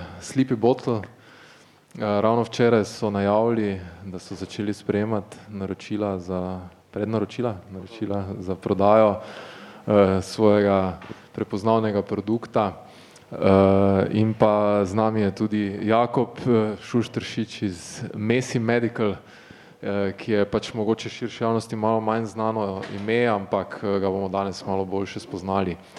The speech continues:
Tako da za vas smo pa danes, eh, da vas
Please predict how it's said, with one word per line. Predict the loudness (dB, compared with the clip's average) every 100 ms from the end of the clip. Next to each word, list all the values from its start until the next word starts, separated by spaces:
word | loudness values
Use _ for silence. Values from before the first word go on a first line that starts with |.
| -18 -18 -18 -18 -20 -20 0
Tako | 2 6
da | 6
za | 8
vas | 8 6
smo | 2 2 4 4 2 -2 -2
pa | 0
danes, | 2 0 0 -2 -6 -10
eh, | -4 -2
da | 0 0
vas | 0 -2 -10 -14 -14